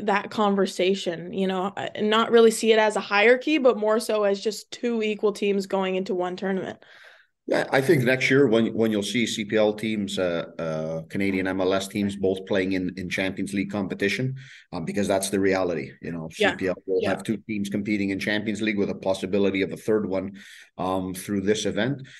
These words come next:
Speaker 2: Then on the continental stage, uh, you're all equal. You're playing in
Speaker 1: Mm-hmm.
Speaker 2: the, in the continent's top competition. Doesn't matter which, uh, which league you come from. And I think, uh, that will be a, a major difference in, in just looking at it from there.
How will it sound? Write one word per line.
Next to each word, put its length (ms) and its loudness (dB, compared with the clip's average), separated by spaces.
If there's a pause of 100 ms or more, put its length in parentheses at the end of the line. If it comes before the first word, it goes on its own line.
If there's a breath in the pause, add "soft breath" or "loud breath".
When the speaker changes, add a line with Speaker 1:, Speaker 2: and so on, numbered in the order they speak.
(180 loud breath)
Speaker 2:
Then 200 4
on 100 4
the 80 4
continental 640 0
stage, 500 -4 (460)
uh, 40 -6
you're 440 2
all 180 4
equal. 400 -2 (300)
You're 160 -10
playing 320 2
in 140 2
Speaker 1:
Mm-hmm. 180 -2
Speaker 2:
the, 160 -4
in 80 -2
the 60 0
continent's 500 -2
top 300 -2
competition. 640 -4 (280 soft breath)
Doesn't 220 -4
matter 240 0
which, 320 -2
uh, 140 2
which 240 -2
league 180 0
you 140 -2
come 200 -2
from. 280 -6 (420 loud breath)
And 140 0
I 80 2
think, 360 -2
uh, 440 4
that 260 0
will 140 0
be 240 0
a, 400 -2
a 20 -2
major 380 0
difference 440 -4
in, 160 -6
in 120 -6
just 160 -6
looking 300 -2
at 120 -2
it 60 -6
from 160 -4
there. 260 -2